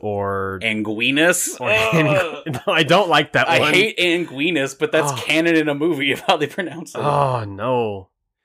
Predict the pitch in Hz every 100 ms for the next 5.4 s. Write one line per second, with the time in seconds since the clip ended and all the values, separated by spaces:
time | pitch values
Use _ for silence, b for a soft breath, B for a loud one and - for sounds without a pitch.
0 | _ _ _ _ - _ _ _ _ _
1 | _ _ - 113 117 123 120 98 123 127
2 | 147 160 - 110 104 117 110 110 123 107
3 | 98 107 - 113 113 107 110 98 104 131
4 | 135 131 127 120 - 95 107 117 120 113
5 | 117 117 117 113